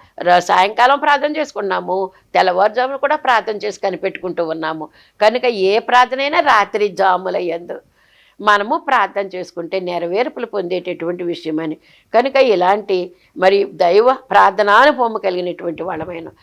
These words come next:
రాజు పరిచారకులు, ఇక్కడ ఈ లోకంలో ఉండే అధిపతులకు కూడా మరి మనము వినయ విధేయతలతో ఉండేటటువంటి పరిస్థితులు, మాదిరి సేవకులుగా మనము విశ్వాసాన్ని బట్టి ఏం చేశాడంటే ధైర్య సాహసములు, ధైర్యముగా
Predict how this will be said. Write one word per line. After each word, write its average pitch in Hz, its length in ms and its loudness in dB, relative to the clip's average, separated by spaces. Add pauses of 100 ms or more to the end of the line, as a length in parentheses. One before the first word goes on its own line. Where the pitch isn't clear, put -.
(220)
రాజు 170 480 2
పరిచారకులు, 175 720 -4 (280)
ఇక్కడ 196 240 0
ఈ 226 80 6
లోకంలో 277 460 4
ఉండే 226 200 -4 (100)
అధిపతులకు 190 480 -6
కూడా 180 280 -2 (340)
మరి 190 220 4
మనము 180 480 -4
వినయ 202 460 4
విధేయతలతో 196 840 0 (220)
ఉండేటటువంటి 180 680 0
పరిస్థితులు, 165 580 -6 (280)
మాదిరి 196 560 2
సేవకులుగా 180 600 2
మనము 180 360 -8 (240)
విశ్వాసాన్ని 214 800 0
బట్టి 180 380 -6 (280)
ఏం 190 240 2
చేశాడంటే 175 560 -4 (200)
ధైర్య 190 440 2
సాహసములు, - 680 -8 (340)
ధైర్యముగా 202 720 -2